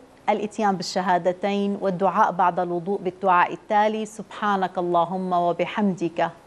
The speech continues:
أشهد أن لا إله إلا أنت، أستغفرك وأتوب إليك، اللهم اجعلني من التوابين واجعلني من المتطهرين".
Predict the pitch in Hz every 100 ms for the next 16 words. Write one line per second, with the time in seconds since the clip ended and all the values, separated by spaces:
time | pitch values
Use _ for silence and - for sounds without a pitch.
0 | - 196 - 214 190 196 190 196 196 202
1 | 202 196 - 190 185 185 190 196 185 175
2 | - 190 185 185 - - - - - 214
3 | - 196 175 196 185 185 180 180 175 196
4 | 175 170 175 180 180 175 175 - - 196
5 | 185 196 180 185 180 185 180 180 175 175
6 | 180 180 175 165 175 170 170 170 - -
7 | - 180 185 175 170 170 170 165 180 175
8 | 160 160 165 170 - 165 156 160 -